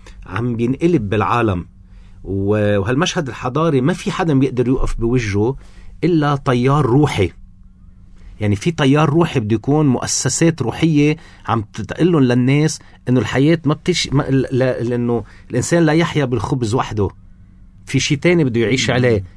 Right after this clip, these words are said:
Speaker 1: والديانات مسؤولة عن هيدي، عن هيدي اللحظة.
Speaker 2: شو عم ينعمل أبونا، آه، إذا بدك، en parallèle مع هالوثيقة؟ يعني لهلأ،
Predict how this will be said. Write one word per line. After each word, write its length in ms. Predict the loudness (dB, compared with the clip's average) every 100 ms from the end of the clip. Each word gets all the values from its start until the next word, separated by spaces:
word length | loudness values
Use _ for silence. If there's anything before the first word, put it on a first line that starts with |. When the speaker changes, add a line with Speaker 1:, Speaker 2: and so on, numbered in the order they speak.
| -6
Speaker 1:
والديانات 500 | 0 2 2 2 0
مسؤولة 560 | -2 -2 -2 0 0
عن 180 | 0 -2
هيدي، 340 | 0 0 0 -2
عن 180 | -2
هيدي 220 | -2 0 0
اللحظة. 440 | -2 -2 -4 -4 -8 -20
Speaker 2:
شو 140 | -16 -8
عم 140 | -6
ينعمل 420 | -4 -4 -4 -6
أبونا، 720 | -10 -12 -12 -10 -10 -10 -12 -16 -18 -12
آه، 20 |
إذا 360 | -10 -10 -12 -10
بدك، 300 | -10 -10 -10
en 140 | -10
parallèle 460 | -8 -8 -6 -6 -8
مع 200 | -10 -12
هالوثيقة؟ 580 | -14 -14 -14 -16 -16 -18 -20 -20 -20 -20 -20 -20 -20 -20 -12
يعني 180 | -10 -8
لهلأ، 420 | -6 -4 -4 -6